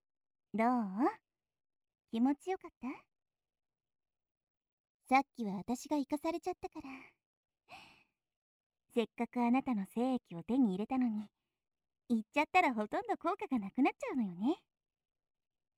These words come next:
もう一回もらおうと思って頑張ってみたんだけど、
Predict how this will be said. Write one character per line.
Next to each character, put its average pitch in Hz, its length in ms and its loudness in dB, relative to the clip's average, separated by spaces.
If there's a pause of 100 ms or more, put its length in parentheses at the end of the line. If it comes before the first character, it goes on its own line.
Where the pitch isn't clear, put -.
(1400)
も 233 180 4
う 370 60 4
一 415 160 -10
回 415 180 2
も 403 100 -2
ら 403 160 2
お 440 40 2
う 440 40 -4
と 392 100 -2
思 302 160 4
っ - 20 -6
て 269 120 -2
頑 262 200 4
張 330 80 4
っ 359 40 2
て 349 120 -2
み 311 100 6
た 302 100 2
ん 269 60 4
だ 262 80 2
け 254 100 -6
ど、 247 60 0